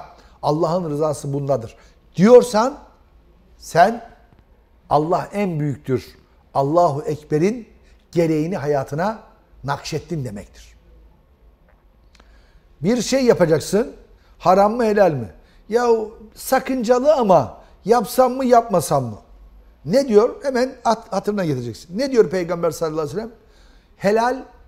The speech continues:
kesinlikle bellidir, haram kesinlikle bellidir. Bir de arasında olan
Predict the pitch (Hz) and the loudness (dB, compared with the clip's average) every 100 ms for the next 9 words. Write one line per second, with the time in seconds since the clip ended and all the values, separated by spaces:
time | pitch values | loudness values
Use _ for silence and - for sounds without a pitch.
0 | _ - 208 196 202 175 - 143 131 175 | _ 0 0 0 -6 -10 -6 -4 -2 -2
1 | 233 220 226 - _ _ _ _ - 175 | -2 -6 -10 -14 _ _ _ _ -2 0
2 | 196 214 214 - 208 185 196 156 - 123 | 2 -2 -6 -2 -2 0 -4 -8 -6 -2
3 | 156 214 214 247 220 - _ _ - - | 0 0 -2 -4 -6 -16 _ _ -20 -8
4 | 226 285 202 165 - 190 214 208 - 226 | -4 -2 0 0 -2 -2 0 -2 -6 -4
5 | 185 180 190 190 226 285 | -2 0 4 4 4 0